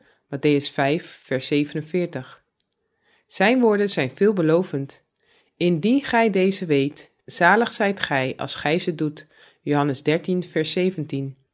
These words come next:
Woorden zijn waardeloos als ze niet met daden gepaard gaan. Deze les wordt geleerd in de gelijkenis van de twee zonen. Christus vertelde de gelijkenis tijdens zijn laatste bezoek aan Jeruzalem,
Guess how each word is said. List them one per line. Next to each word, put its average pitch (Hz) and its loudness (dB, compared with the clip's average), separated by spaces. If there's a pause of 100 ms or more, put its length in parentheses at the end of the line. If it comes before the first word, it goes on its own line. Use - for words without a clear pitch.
(1040)
Woorden 160 4
zijn 143 -2
waardeloos 151 2
als - -2
ze 180 -2
niet 202 0
met 196 -2
daden 170 4
gepaard 180 0
gaan. 131 -6 (720)
Deze 226 2
les 190 0
wordt 143 -2
geleerd 160 -2
in 156 0
de 143 -4
gelijkenis 170 -4
van 165 -4
de 147 -2
twee 151 0
zonen. 151 -2 (1000)
Christus 269 -2
vertelde 220 -2
de 214 -6
gelijkenis 147 -4
tijdens 147 -2
zijn 139 -2
laatste 180 -2
bezoek 185 -4
aan 156 -2
Jeruzalem, 139 -4